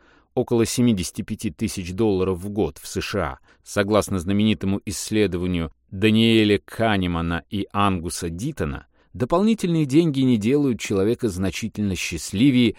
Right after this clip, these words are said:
в повседневной жизни. Что действительно влияет на уровень счастья? Благодарность. Люди, которые активно ценят то, что у них уже есть, чувствуют себя богаче,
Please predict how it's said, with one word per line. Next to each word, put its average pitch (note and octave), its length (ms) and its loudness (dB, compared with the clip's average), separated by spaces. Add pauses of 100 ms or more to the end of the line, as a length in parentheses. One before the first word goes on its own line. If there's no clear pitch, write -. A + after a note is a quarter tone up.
(140)
в - 160 -18
повседневной F#2+ 800 0
жизни. D#2+ 580 -4 (380)
Что - 380 2
действительно D3 760 0
влияет A2+ 640 2 (280)
на F2+ 180 0
уровень G#2+ 400 2
счастья? - 800 -6 (420)
Благодарность. A2+ 1200 -4 (500)
Люди, A2+ 360 0
которые G#2 400 2
активно G#2 640 -4
ценят G2+ 380 -2 (100)
то, A2+ 180 2
что - 200 -6
у F2 80 -2
них F2 300 -4
уже F2 340 -2
есть, G2 500 -2 (300)
чувствуют E3 540 2
себя B2+ 300 2
богаче, F#2 680 -2